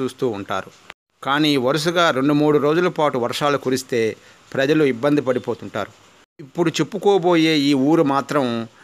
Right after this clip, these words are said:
ఇందుకు భిన్నమైనది. ఆ ఊరు ప్రపంచంలోనే సంవత్సర కాలంలో అత్యధికంగా వానలు కురిసే ప్రదేశం. మన దేశంలో మేఘాలయ రాష్ట్రంలోని మాసిన్రామ్ ప్రపంచంలోనే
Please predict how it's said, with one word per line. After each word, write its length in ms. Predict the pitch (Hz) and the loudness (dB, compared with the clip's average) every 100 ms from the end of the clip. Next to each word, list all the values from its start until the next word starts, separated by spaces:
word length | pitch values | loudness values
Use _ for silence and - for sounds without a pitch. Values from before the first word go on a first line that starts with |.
| - | -8
ఇందుకు 300 | 139 143 131 | -2 0 0
భిన్నమైనది. 720 | 127 120 139 143 127 113 98 - - - _ _ _ _ _ _ - | -2 -2 0 2 0 -2 -6 -14 -20 -20 _ _ _ _ _ _ -8
ఆ 160 | 135 | -2
ఊరు 640 | 143 147 170 170 135 123 131 _ _ | 0 2 2 2 2 0 -6 _ _
ప్రపంచంలోనే 1040 | 127 139 165 165 170 160 147 147 139 117 117 _ _ - | -8 -4 -2 0 0 2 2 2 0 -2 -6 _ _ -10
సంవత్సర 380 | 123 135 147 135 | -6 -6 -4 -4
కాలంలో 720 | 131 131 139 135 123 113 107 _ _ - | 0 0 0 -2 -2 -4 -6 _ _ -12
అత్యధికంగా 640 | 110 135 135 151 139 143 | -10 -6 -6 -4 -4 -2
వానలు 440 | 135 101 104 127 123 | -2 -2 -2 -4 -6
కురిసే 320 | 117 107 104 | -8 -10 -10
ప్రదేశం. 480 | - 92 98 - 85 _ _ _ _ - - _ 135 | -12 -10 -10 -10 -16 _ _ _ _ -20 -20 _ -8
మన 140 | 143 | -4
దేశంలో 800 | 147 160 185 175 175 147 117 117 - _ _ - | 0 0 0 0 2 2 2 0 -8 _ _ -8
మేఘాలయ 580 | 120 156 180 180 175 160 | -4 0 2 2 2 2
రాష్ట్రంలోని 640 | 139 - 147 139 131 127 | 0 -2 -4 -2 0 -2
మాసిన్రామ్ 760 | 107 101 117 131 123 120 104 95 _ _ - | -4 -6 -6 -4 -4 -4 -6 -12 _ _ -12
ప్రపంచంలోనే 1080 | 113 143 143 139 139 131 127 127 113 107 | -6 -4 -4 -4 -2 0 -2 -2 -6 -10